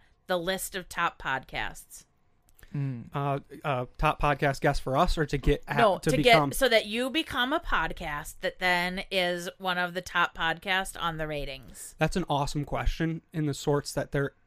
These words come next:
Speaker 3: there's no blueprint to say, "Do this and you'll become a leading source in your, in this industry," 'cause no one has started a podcast without the backing of their own personal brand, of their own company, and been successful.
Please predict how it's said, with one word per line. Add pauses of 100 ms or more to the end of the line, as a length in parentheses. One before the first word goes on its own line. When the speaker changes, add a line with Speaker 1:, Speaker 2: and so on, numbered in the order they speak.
Speaker 3:
there's
no
blueprint (440)
to
say,
"Do
this
and
you'll
become (340)
a
leading
source
in
your,
in
this
industry,"
'cause
no
one (380)
has
started
a
podcast (880)
without (180)
the
backing
of
their
own
personal
brand,
of
their
own
company, (140)
and
been
successful.